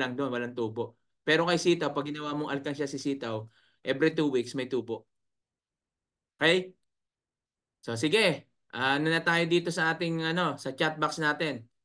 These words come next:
Bago tayo mag, ah, end, para hindi naman tayo mag-ahol. Hindi ko na muna basahin yung mga, ano, no? Yung mga thank you, thank, ayun, thank you, thank you. O kaya yung good evening, good evening.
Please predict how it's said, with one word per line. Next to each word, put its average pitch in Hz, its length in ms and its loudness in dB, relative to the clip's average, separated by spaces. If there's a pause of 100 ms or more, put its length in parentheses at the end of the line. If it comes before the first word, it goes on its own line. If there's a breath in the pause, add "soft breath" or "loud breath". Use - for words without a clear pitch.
(800)
Bago 135 320 -2
tayo 151 240 2
mag, 151 240 -2
ah, 147 480 0
end, 143 240 -2
para 131 560 -4
hindi 135 160 -4
naman 135 240 -2
tayo 135 160 -6
mag-ahol. 117 400 -6 (560)
Hindi 196 300 4
ko 220 100 0
na 208 80 4
muna 202 240 2
basahin 180 480 4
yung 165 80 0
mga, 160 320 -2
ano, 147 160 -4
no? 117 160 -8 (560)
Yung 127 160 -8
mga 135 240 -4
thank 135 240 -4
you, 139 80 -2
thank, 147 240 -2
ayun, 139 240 -2
thank 120 240 -6
you, 131 80 -4
thank 143 240 -4
you. 143 160 -6
O 117 80 -8
kaya 127 240 -4
yung 117 160 -8
good 117 160 -4
evening, 143 400 -4
good 120 160 -4
evening. 139 320 -6